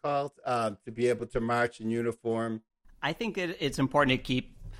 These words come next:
Speaker 2: context in perspective here a little bit. And so, you know, I think no one would argue that this is having some huge impact on the security of the parade or,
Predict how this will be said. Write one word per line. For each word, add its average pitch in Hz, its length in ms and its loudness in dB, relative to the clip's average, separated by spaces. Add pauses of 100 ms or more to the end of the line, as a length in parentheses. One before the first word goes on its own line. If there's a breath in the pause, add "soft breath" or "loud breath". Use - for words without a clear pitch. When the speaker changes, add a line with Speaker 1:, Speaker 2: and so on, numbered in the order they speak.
(340 loud breath)
Speaker 2:
context 139 720 4
in 120 440 0
perspective 120 520 -2
here 117 380 -4 (220)
a 135 80 -2
little 127 260 0
bit. 113 320 -2
And 127 260 0
so, 156 140 -2 (100)
you - 160 -2
know, 113 60 2
I 104 100 -2
think - 320 -2 (360)
no 151 220 8
one 139 160 6
would 127 120 4
argue 117 240 4
that 113 140 -2
this 113 180 -6
is 107 320 -6 (200)
having 113 520 2
some 127 200 -2
huge 131 300 4
impact 117 400 2
on 110 320 0 (340 soft breath)
the 120 180 -6
security 127 540 2
of 113 80 -2
the 123 80 -6
parade 120 420 0
or, 110 260 -6